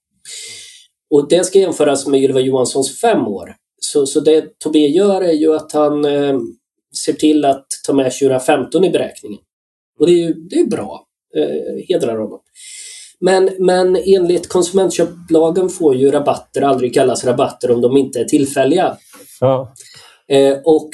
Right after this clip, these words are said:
Speaker 1: det vet vi ju från, eh, Sveriges, eh, förhandlingar om rabatter av E U-avgift och så vidare, att så fort en rabatt, eh, kommer till,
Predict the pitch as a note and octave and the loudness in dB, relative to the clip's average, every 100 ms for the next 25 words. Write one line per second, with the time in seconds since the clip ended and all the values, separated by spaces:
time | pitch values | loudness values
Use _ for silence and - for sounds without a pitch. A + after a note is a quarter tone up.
0 | - E3+ F#3 - - D3+ D3+ - D#3+ C#3 | -2 2 2 2 0 2 2 0 2 4
1 | C#3 C3 C3 C3 B2+ - D3+ B2 B2+ C#3+ | 2 2 0 -2 -4 0 2 2 2 0
2 | - - C#3 C3+ C3 B2+ D3+ C#3 B2+ B2 | -2 -8 -2 -2 -2 -2 0 2 0 0
3 | B2 B2 A#2+ B2+ B2+ - - - - B2 | 0 0 0 0 0 -2 -4 -4 -2 0
4 | C3 C3+ B2 A#2+ A#2 E3+ E3 - C#3+ C#3 | 2 0 0 0 2 0 0 -2 0 2
5 | B2+ A#2 B2 B2+ _ - - _ - D#3+ | 0 0 -2 -4 _ -20 -20 _ -8 -8
6 | - B3 - F3+ D3+ D3+ B2 E3 E3 - | -4 -4 0 2 4 2 2 0 0 -10
7 | - - C#3 C3 - C#3+ D#3+ E3 B2+ A2+ | -12 -4 -2 -2 -2 -2 2 2 2 -2